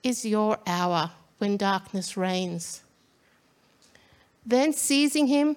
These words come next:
they led him away and took him into the house of the high priest. Peter followed at a distance, and when he came, when, and when some had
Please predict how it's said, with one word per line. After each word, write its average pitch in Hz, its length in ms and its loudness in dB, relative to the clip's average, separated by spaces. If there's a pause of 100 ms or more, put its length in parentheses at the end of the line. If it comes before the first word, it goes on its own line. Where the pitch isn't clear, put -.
(140)
they 226 140 4
led 240 300 2
him 294 160 0
away 233 420 2
and 208 160 -4
took 240 280 -4
him 262 180 -2
into 226 240 -6
the 226 160 -2
house 208 300 -2
of 226 80 0
the 208 180 -2
high 202 140 0
priest. - 680 -8 (920)
Peter 320 320 2
followed 262 480 2
at 202 120 0
a 208 60 -2
distance, 185 800 -6 (720)
and 226 180 2
when 294 180 2
he 320 100 2
came, 277 540 0 (1040)
when, 208 280 -4 (100)
and 240 160 -2
when 247 140 0
some 285 240 0
had 302 240 -4